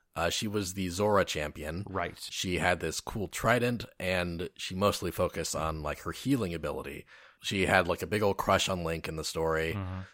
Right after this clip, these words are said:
Speaker 1: and she would, like, heal him after tough battles and stuff, and some of the flashbacks in the game.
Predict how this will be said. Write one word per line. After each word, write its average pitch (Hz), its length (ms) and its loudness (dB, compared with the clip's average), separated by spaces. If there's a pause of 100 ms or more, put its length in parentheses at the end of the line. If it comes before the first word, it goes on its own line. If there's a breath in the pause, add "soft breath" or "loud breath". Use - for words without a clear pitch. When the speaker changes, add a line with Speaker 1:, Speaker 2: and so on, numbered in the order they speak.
Speaker 1:
and 78 120 -8
she - 80 0
would, 85 120 -2
like, 82 180 0
heal 87 260 0
him 85 80 -2
after 78 240 -4
tough - 240 -8
battles 76 320 -4
and 73 140 -10
stuff, 76 300 -4
and 69 100 -12
some 76 160 -8
of 73 80 -10
the - 40 -12
flashbacks 78 600 -2
in 78 80 -6
the 78 80 -6
game. 78 320 -4